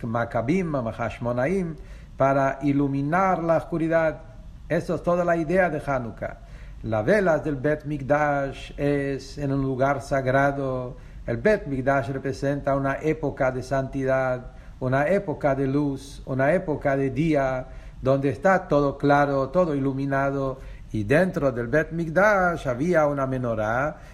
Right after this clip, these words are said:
que esa menorá, como dice la Gemara, era para protestar, para manifestar, para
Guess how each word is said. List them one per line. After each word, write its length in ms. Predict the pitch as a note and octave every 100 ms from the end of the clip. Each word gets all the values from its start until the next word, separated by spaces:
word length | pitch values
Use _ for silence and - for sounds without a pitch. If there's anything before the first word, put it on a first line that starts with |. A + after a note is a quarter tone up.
| -
que 240 | A2+ A#2 F3
esa 220 | F3 C#3
menorá, 500 | C#3 D3 D3+ F#3+ F#3
como 200 | D3 C3+
dice 280 | D3+ D3+ D#3
la 140 | D3+
Gemara, 640 | D#3 E3 E3+ G3+ F#3 E3+ D3
era 420 | E3+ F#3 E3+ D#3
para 500 | E3 E3+ E3+ E3 E3
protestar, 840 | E3 C3+ C3+ B2+ - F3 F#3 F3 C3+
para 220 | C#3+ C3
manifestar, 880 | C3 C3 B2 B2 - E3 F3+ D#3 B2
para 500 | C3+ C3 C3 B2+